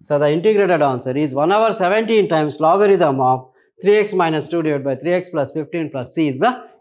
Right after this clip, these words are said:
integrated answer. So if you do this much, you will get five marks. These are all five mark questions. Okay,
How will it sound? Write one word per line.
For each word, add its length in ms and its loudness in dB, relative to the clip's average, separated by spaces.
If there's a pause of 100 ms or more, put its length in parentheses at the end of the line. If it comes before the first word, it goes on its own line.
(120)
integrated 520 -16
answer. 360 -20
So 140 -10
if 180 -8
you 80 -4
do 100 -2
this 160 -4
much, 220 -8
you 80 -6
will 100 -6
get 180 -6
five 200 0
marks. 180 -4
These 100 -8
are 120 -4
all 140 0
five 200 -2
mark 220 -4
questions. 400 -10 (1120)
Okay, 460 -4